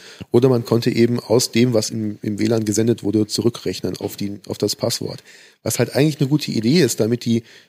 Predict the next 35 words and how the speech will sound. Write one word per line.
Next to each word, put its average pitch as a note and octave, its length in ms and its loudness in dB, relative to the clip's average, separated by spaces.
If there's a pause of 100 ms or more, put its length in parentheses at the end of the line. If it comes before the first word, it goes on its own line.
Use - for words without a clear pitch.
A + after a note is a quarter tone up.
(140)
die A#2+ 60 -6
Support-Leute C#3+ 880 2
den A#2+ 140 0
Leuten A#2+ 260 2
sagen A2+ 260 0
können, B2+ 220 0
dein A#2 120 0
Passwort - 360 -4
ist G#2+ 140 -6
dieses, D#3+ 460 0 (100)
ähm, A2+ 280 0
wenn A2+ 120 2
sie A2+ 80 -2
es - 100 -8
nicht A2 140 -6
geändert G#2+ 360 -2
haben, A#2+ 300 0
oder A#2+ 180 4
dass A#2 200 2
man A2+ 100 0
nach G#2 140 -2
dem A2 80 -4
Reset G#2+ 300 2
vom B2 200 -2
Gerät G#2 320 -2
noch - 100 -8
drankommt, C#3 560 -2 (320)
weil G#2+ 160 2
dann A#2 200 2
wieder A#2 120 4
das G#2+ 160 0
Passwort - 320 0
ist, - 140 -6
was G2+ 140 -6
draufklebt. - 680 -2